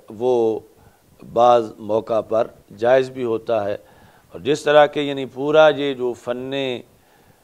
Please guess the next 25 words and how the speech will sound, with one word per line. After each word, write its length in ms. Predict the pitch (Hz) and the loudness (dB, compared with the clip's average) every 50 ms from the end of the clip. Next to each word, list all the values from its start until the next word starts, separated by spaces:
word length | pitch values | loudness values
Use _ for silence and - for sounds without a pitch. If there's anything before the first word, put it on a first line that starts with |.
| _ - | _ -10
नक़द 360 | - 113 123 - - 135 127 139 135 123 | -4 -4 -2 -2 -2 -2 2 2 2 2
रिजाल 480 | 117 117 110 123 131 139 143 143 139 | 2 0 4 6 8 8 8 8 6
है 320 | 117 107 104 101 - - - _ _ _ _ _ _ _ _ _ _ _ _ _ _ _ _ - | 2 0 -2 -2 -4 -6 -10 _ _ _ _ _ _ _ _ _ _ _ _ _ _ _ _ -4
उसका 680 | 160 160 - - - 139 131 123 120 - - - _ - 110 | -4 -4 -4 -2 0 2 4 4 4 2 -2 -6 _ -10 -6
मदार 400 | 113 117 117 127 135 131 131 127 | -4 0 4 6 6 6 6 4
है। 60 | 123 | 4
वैसे 300 | 131 139 139 127 139 143 | 2 2 0 0 -4 -6
तो 140 | 131 143 143 | -4 -4 -4
ये 160 | 143 147 143 | 0 2 2
है 80 | 147 156 | 2 2
ना 120 | 165 160 160 | 2 -2 -4
कि 200 | 160 156 147 139 | -4 -6 -6 -4
जो 160 | 127 143 139 | -4 -4 -4
दुनिया 340 | 123 135 135 139 143 143 131 | -4 -6 -6 -6 -6 -6 -4
से 160 | 113 139 135 | -4 -4 -4
चला 320 | - 135 135 139 147 143 139 | -2 -2 2 4 4 4 4
गया 240 | 127 127 120 117 113 - - - _ _ _ - _ _ _ _ _ _ - | 2 0 0 0 0 -2 -4 -14 _ _ _ -20 _ _ _ _ _ _ -6
तो 100 | 104 110 117 120 120 120 120 - - | -4 -2 0 2 0 0 -2 -2 -4
"उज़्कुरू 480 | 151 160 151 131 - - 143 139 139 131 | -4 -4 -4 -4 -8 -8 -6 -4 -4 -4
महासिना 600 | 123 120 113 127 131 135 135 135 123 123 123 120 | -4 -4 0 4 4 4 4 2 -2 -4 -4 -4
मौताकुम 720 | 113 113 113 113 110 113 127 131 135 131 - 117 120 117 117 | -2 0 -2 -2 0 2 4 4 4 4 2 -4 -10 -8 -6
व 100 | 113 101 | -8 -8
कुफ़्फ़ू 380 | - - 156 - - 143 139 | -6 -8 -10 -10 -10 -10 -6
अम 200 | 131 120 117 113 | -6 -6 -6 -6
मसावीहिम", 680 | 107 101 98 - 113 107 110 117 139 147 127 110 110 | -8 -10 -8 -6 -4 -4 -2 -2 -4 -6 -8 -8 -10